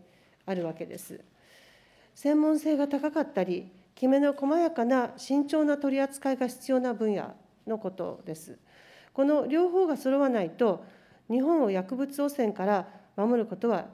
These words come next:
できないと思います。水際で安心安全を守るためのヒューマンリソースの確保などは、あ、必須ですので、今まで以上にお願いするとともに、政府としての決意を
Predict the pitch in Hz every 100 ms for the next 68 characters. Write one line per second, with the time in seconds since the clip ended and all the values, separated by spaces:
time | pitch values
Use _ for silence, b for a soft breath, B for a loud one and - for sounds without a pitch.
0 | - - 196 190 285 269 170 - - 175
1 | 175 165 - - _ _ _ b b b
2 | b b - 233 254 262 277 269 262 233
3 | - - 254 269 - 269 254 269 247 254
4 | 254 277 277 - - 220 240 226 202 202
5 | 254 190 B B - 262 269 262 262 254
6 | 302 285 277 180 220 214 - 190 196 185
7 | - b b - 170 165 175 175 160 208
8 | 214 233 262 254 175 175 208 190 B B
9 | B 247 269 285 269 330 359 285 220 202
10 | 208 214 214 214 - 180 180 220 254 B
11 | B - 254 247 247 196 - 262 220 269
12 | 277 262 180 170